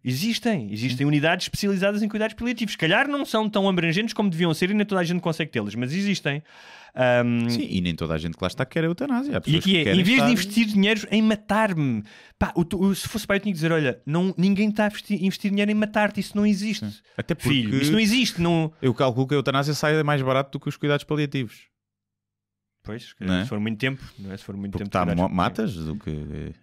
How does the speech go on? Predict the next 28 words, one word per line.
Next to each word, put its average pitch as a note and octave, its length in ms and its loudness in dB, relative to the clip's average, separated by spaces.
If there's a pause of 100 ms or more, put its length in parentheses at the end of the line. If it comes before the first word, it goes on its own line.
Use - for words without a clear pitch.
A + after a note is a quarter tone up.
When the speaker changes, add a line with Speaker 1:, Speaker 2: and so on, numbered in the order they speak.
(160)
Speaker 2:
não D#2 140 -10
é? A2+ 100 -10 (100)
Portanto, F2 380 -4
acho - 160 -2
que B2 380 -2
até C#3 200 -2
se C#3+ 120 -6
calhar C#3+ 380 0
Speaker 1:
Hum. A3+ 160 -8 (120)
E D3 100 0
depois D#3 280 2
ele F#3 80 4
diz, C3 200 0
"As C#3+ 140 0
pessoas A3 320 -2
que - 120 -10
mandam F#3 260 2
estão D#3+ 200 -2
há C#3+ 60 0
mais C#3+ 240 0
anos D#3 180 -2
no C#3+ 120 -2
poder D#3 440 -2
do D3+ 140 -6
que - 140 -2
eu D3 40 2
na C3 120 2
vida." G2 440 -6